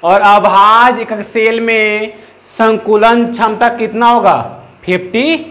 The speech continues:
टू परसेंट, यानी ये बावन परसेंट स्थान कब्जा करेगा ठोस कण।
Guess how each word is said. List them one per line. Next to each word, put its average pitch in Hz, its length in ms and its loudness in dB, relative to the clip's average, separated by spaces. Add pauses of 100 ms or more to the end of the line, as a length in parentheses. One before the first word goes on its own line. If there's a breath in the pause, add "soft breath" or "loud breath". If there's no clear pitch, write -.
(180)
टू 156 160 -4
परसेंट, 139 500 -2
यानी 160 260 0
ये 175 260 -2 (720 soft breath)
बावन 175 480 0 (360)
परसेंट 202 440 0
स्थान 196 440 -2
कब्जा 190 260 -2
करेगा 175 320 -2
ठोस 147 380 -8
कण। 113 160 -8